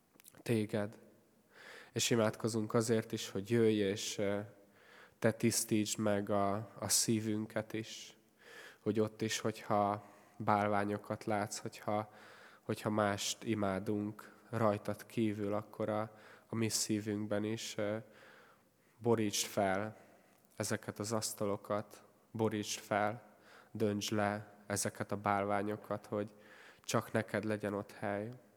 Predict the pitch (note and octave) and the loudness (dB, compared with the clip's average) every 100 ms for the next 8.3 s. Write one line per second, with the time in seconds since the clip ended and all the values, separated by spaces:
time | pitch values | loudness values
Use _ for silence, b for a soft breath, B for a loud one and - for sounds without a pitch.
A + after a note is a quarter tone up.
0 | _ _ - A2+ - A#2 A2 - G#2+ G2+ | _ _ -8 -8 -4 -4 -4 -2 -2 0
1 | G2 A2 G#2+ G2 G2+ A2+ A2 A2+ - G#2 | -4 -2 -2 -4 -4 -4 -6 -6 -6 -6
2 | - G#2 G2+ G2 G2+ - - _ A2 G#2+ | -4 -4 -4 -6 -8 -10 -20 _ -4 -2
3 | G#2+ - - F#2+ G2+ G2+ A2 - _ _ | -4 -6 -4 -2 -2 -4 -10 -20 _ _
4 | _ _ _ _ _ _ _ _ _ _ | _ _ _ _ _ _ _ _ _ _
5 | _ B B B B B B A#2+ - A#2 | _ B B B B B B 0 2 2
6 | A2 G#2+ - G#2 - G#2+ G#2+ A#2+ B2 A#2 | 2 0 -2 -6 0 2 2 0 0 2
7 | A2+ G#2+ G#2 G2+ G#2+ G#2 G2+ G#2 G#2+ G#2 | 2 2 0 0 0 2 2 -2 -4 -2
8 | G#2 G#2 A2 | -2 -2 -4